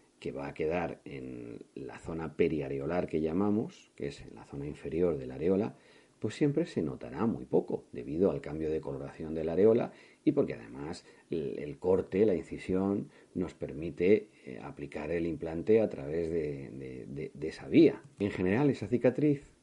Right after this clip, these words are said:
si se puede hacer, se nota muy poquito, porque, como te digo, <clears throat> el cambio de coloración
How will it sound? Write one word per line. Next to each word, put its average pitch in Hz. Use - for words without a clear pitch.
si -
se -
puede 117
hacer, 139
se -
nota 147
muy 117
poquito, -
porque, 82
como 87
te 90
digo, 113
<clears throat> -
el 98
cambio 110
de 110
coloración 104